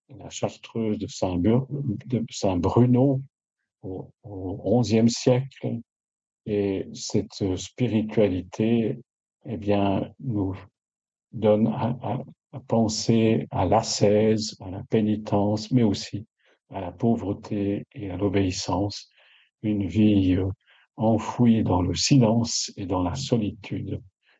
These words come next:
qui devient une plénitude. Il y a ensuite la spiritualité monastique, dont, euh, le, un des, des grands fondateurs, eh bien,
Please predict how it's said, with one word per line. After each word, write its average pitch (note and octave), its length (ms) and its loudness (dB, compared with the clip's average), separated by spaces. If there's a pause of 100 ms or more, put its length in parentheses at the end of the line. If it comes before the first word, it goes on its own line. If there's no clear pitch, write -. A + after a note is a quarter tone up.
(140)
qui - 140 -4
devient F#2+ 600 2 (120)
une G2 440 -4
plénitude. G#2+ 840 -2 (1080)
Il C3 120 6
y C#3+ 60 8
a C#3 60 8
ensuite C3+ 400 2
la G#2 120 2
spiritualité G2+ 1200 2
monastique, B2+ 840 0 (400)
dont, F#2 760 -6
euh, - 20 -4 (600)
le, - 320 -8 (920)
un A2+ 240 -2
des, F#2+ 400 0
des G2 160 0
grands A2 420 4
fondateurs, G#2 920 2
eh F2+ 80 -2
bien, F#2 440 -2